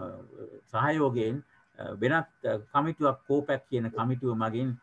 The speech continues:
සමුපකාර සංවර්ධන කටයුතු සඳහා ක්‍රියාත්මක වෙනවා. ඊළඟ, ඊළඟ ස්ලයිඩ් එක. දැන්, අ, ඊළඟ අප-, අ,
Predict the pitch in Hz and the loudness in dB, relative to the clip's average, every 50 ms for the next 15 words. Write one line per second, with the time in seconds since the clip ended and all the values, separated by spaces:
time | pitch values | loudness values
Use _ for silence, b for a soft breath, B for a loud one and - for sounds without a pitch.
0 | _ _ _ - 123 131 135 127 131 123 131 120 117 117 113 104 - - _ - | _ _ _ -2 0 0 0 0 0 0 0 0 0 0 0 -2 -4 -6 _ -4
1 | 117 113 117 120 117 113 104 110 107 113 104 113 104 101 107 107 107 101 98 107 | -2 0 0 0 0 0 -2 -2 -4 -4 -4 -4 -4 -4 -4 -4 -4 -2 -2 -4
2 | 110 - - 107 104 95 95 95 95 98 95 95 87 - - - - _ _ - | -4 -2 -2 -2 0 0 -2 -4 -6 -6 -4 -4 -4 -4 -6 -10 -14 _ _ -6
3 | 147 127 120 113 107 104 - _ _ _ _ _ _ _ _ _ _ _ _ _ | -2 0 0 0 -2 -6 -10 _ _ _ _ _ _ _ _ _ _ _ _ _
4 | _ _ - - 113 113 110 101 95 - - _ - - - - - _ - - | _ _ -12 -8 -4 -4 -4 -4 -6 -10 -12 _ -18 -16 -16 -16 -16 _ -20 -20
5 | - _ _ _ _ _ _ _ _ _ _ _ _ _ _ _ _ _ _ _ | -20 _ _ _ _ _ _ _ _ _ _ _ _ _ _ _ _ _ _ _
6 | _ _ _ _ _ _ _ _ _ _ _ _ _ _ _ _ 1077 1077 _ _ | _ _ _ _ _ _ _ _ _ _ _ _ _ _ _ _ _ _ _ _
7 | _ _ 1077 _ _ _ _ _ _ _ _ _ _ _ _ _ _ - - - | _ _ _ _ _ _ _ _ _ _ _ _ _ _ _ _ _ -20 -10 -4
8 | 113 147 151 147 117 - - 120 117 120 123 - - 117 135 147 160 143 123 117 | -2 -2 -2 -2 -4 -8 -6 -6 -4 -4 -6 -8 -6 -4 -2 -2 0 -2 -2 -4
9 | - - - - _ _ _ _ _ _ _ _ _ _ _ _ - 110 113 - | -8 -12 -20 -20 _ _ _ _ _ _ _ _ _ _ _ _ -6 -6 -6 -6
10 | 104 101 - _ - 107 107 104 | -8 -18 -20 _ -8 -8 -8 -8